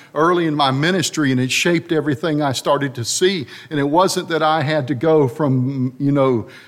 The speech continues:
just beginning, middle, end, but I started seeing all things coming to this point. Now, you may say, "What, what are you talking about, preacher?"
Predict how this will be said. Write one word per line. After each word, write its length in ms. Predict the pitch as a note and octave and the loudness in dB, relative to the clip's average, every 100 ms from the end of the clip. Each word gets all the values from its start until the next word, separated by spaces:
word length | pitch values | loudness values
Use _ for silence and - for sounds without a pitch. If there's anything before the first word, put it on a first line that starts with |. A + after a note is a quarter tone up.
| _ | _
just 220 | C#3 C3 | -4 -4
beginning, 520 | - A#2 E3 E3 D3 D3+ | -2 0 2 2 2 2
middle, 280 | D#3 D3 D3 | 2 2 2
end, 320 | F#3+ F3+ C#3+ | 2 2 2
but 100 | C#3 | 2
I 120 | C#3+ | 0
started 360 | - F3 D3 C3 | 0 0 0 0
seeing 340 | F3 E3 D3 | 0 0 0
all 280 | D3+ E3+ F3 | 2 2 0
things 380 | - F3 E3 - | -2 -2 -2 -6
coming 480 | - E3 D#3+ D#3 - | -4 -2 0 -2 -4
to 260 | D#3+ D#3+ | -2 -2
this 220 | D3+ D#3 | -2 -4
point. 420 | - - E3+ A#2 - - _ _ _ _ _ _ _ _ _ _ _ _ _ _ _ _ - | -6 -4 -2 -2 -6 -16 _ _ _ _ _ _ _ _ _ _ _ _ _ _ _ _ -2
Now, 80 | D3+ | 0
you 160 | E3 | 2
may 160 | F3 D#3+ | 2 2
say, 160 | - | 2
"What, 280 | C#3+ E3 D#3 | 2 2 2
what 380 | D3+ E3+ D#3 E3+ | -4 -6 -4 -4
are 40 | |
you 100 | E3 | -4
talking 320 | E3 C4 A#3 D3+ | -6 -6 -6 -4
about, 240 | C3 A#2 | -2 -2
preacher?" 340 | - A2 - | -4 -6 -8